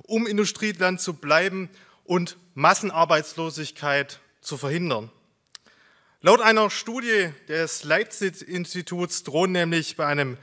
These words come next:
Gaslieferstopp aus Russland, der mittlerweile immer wahrscheinlicher wird, fast eine halbe Million mehr Arbeitslose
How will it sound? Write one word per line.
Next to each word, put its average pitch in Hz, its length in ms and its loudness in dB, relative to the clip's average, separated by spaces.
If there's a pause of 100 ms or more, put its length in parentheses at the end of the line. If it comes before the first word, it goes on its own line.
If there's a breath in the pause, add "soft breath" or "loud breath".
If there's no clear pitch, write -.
(300 loud breath)
Gaslieferstopp 196 880 0
aus 180 160 -6
Russland, 208 640 -2 (460 loud breath)
der 151 160 6
mittlerweile 170 440 6
immer 208 200 6
wahrscheinlicher 180 720 2
wird, 208 280 -4 (180)
fast 208 300 4
eine 180 380 2
halbe 220 440 4 (160)
Million 190 340 0
mehr 202 180 2
Arbeitslose 185 720 -2